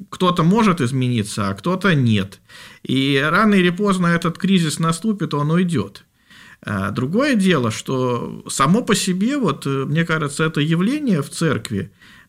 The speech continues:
м, ну, оно не столь, не должно быть столь интересным, потому что, ну, какие могут быть?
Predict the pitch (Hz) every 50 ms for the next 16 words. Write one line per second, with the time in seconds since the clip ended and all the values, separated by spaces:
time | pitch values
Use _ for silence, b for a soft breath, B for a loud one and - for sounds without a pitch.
0 | B - - - - 85 85 80 82 - - - - - - - 156 165 196 233
1 | 262 247 220 226 254 262 247 220 B B B B B 202 180 214 220 214 - -
2 | 311 285 233 190 180 185 185 202 220 240 247 269 285 262 202 170 156 - - 226
3 | 208 190 180 170 175 - 247 247 247 180 113 - - - 101 98 98 - 107 -
4 | 143 160 175 196 190 196 - 175 170 208 226 220 226 220 220 240 247 214 165 147
5 | 143 135 123 127 131 123 127 123 117 101 98 -